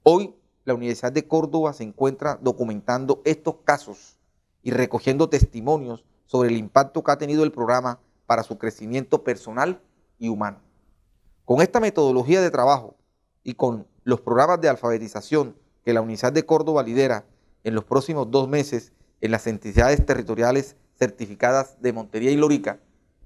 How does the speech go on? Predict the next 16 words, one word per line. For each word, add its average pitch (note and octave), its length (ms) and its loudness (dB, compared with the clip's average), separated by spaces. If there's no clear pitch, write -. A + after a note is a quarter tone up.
en B2 160 -2
alianza C#3 400 0
nuevamente D3+ 400 0
con C3+ 160 -2
el A#2+ 80 -4
Ministerio A#2 420 2
de D3 60 4
Educación B2 420 0
Nacional A2+ 460 -4
y B2 80 -2
beneficiando B2+ 840 0
a A#2+ 60 2
ochocientos B2 840 -6
veintisiete A#2 500 -2
nuevos B2+ 220 0
participantes, C3 800 -6